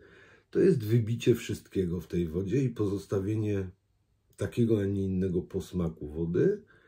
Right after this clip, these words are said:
a uzdatnianie wody to jest uzdatnianie wody do picia. Zazwyczaj dysponujemy jako osoby cywilne filtrami turystycznymi, których jest mnóstwo na rynku.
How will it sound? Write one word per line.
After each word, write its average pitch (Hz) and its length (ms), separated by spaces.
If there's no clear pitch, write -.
a 101 420
uzdatnianie 123 720
wody 101 340
to 190 100
jest 180 120
uzdatnianie 135 520
wody 92 320
do 87 140
picia. - 440
Zazwyczaj 156 680
dysponujemy 117 1160
jako 98 360
osoby 101 400
cywilne 90 720
filtrami 104 500
turystycznymi, 110 1120
których 190 320
jest 196 160
mnóstwo 160 680
na 80 160
rynku. - 480